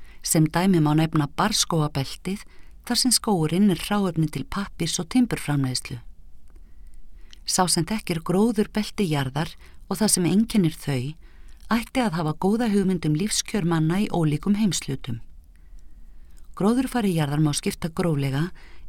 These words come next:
í freðmýrar, skóga, grassléttur og eyðimerkur.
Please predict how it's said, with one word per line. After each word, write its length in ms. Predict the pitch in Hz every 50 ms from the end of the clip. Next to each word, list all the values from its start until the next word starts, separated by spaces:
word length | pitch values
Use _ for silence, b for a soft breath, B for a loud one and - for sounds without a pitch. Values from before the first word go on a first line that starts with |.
| b 185
í 140 | 175 160 151
freðmýrar, 760 | - 165 139 143 147 160 170 170 175 175 175 160 185 208 - - - - -
skóga, 720 | - - - - - 151 151 147 139 143 165 190 208 - b b b b b b -
grassléttur 880 | - 180 202 226 226 - - - - 156 156 139 - - - 208 - - - - 208
og 80 | 202 - -
eyðimerkur. 640 | 220 226 175 160 143 139 131 - - - - -